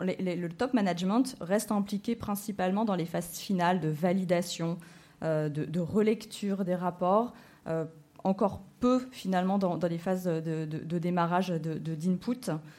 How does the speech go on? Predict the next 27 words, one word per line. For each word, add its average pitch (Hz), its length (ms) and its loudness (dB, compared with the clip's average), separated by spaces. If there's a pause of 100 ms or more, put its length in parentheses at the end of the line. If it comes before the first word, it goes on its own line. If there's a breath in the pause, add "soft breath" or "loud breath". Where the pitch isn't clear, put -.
(260 loud breath)
Euh, 156 420 -4
ça, 214 180 0
c'était 214 260 -4
déjà 175 220 -2
le, 185 200 -2
le 175 140 -4
cas 214 200 -4
en, 170 300 -2
en 175 100 -2
deux 170 120 -4
mille 185 180 -2
dix-neuf. 165 400 -6 (400 loud breath)
Ce - 120 -16
qu'on 202 100 -2
constate 220 400 0
en 233 80 2
revanche, 202 320 2
c'est - 100 -6
au 202 40 -2
niveau 190 160 0
des 175 80 -4
conseils 240 420 -4
d'administration. 190 720 -4 (160)
Les - 80 -10
conseils 202 320 -2
d'administration, 190 1160 0
euh, 170 200 -2